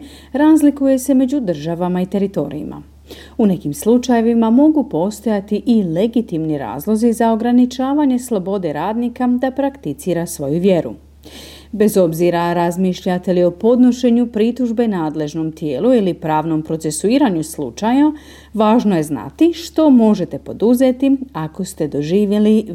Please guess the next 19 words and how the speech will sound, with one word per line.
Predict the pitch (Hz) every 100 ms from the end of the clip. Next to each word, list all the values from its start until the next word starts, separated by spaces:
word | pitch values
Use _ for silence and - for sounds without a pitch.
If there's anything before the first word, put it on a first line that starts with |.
| 156
vjersku | 160 175 - - 196
diskriminaciju | 190 233 - 262 254 214 151 151 - 180
na | 175 175
radnom | 131 120 160
mjestu. | 170 147 - - 104 - - - - - - - - - - - - - - -
Australija | 202 220 220 - 285 330 359 330
je | 233
jedna | 180 190 208
od | 202
stranaka | 202 - 151 135 170 208
Međunarodnog | 233 202 165 147 165 214 190 -
pakta | - 127 - - 220
o | 208
građanskim | 165 160 170 196 190 - 196
i | 196
političkim | 233 190 143 147 - 190
pravima, | 185 196 180 165 160 143 143 - - - -
koji | 320 311
pruža | 294 294 285 277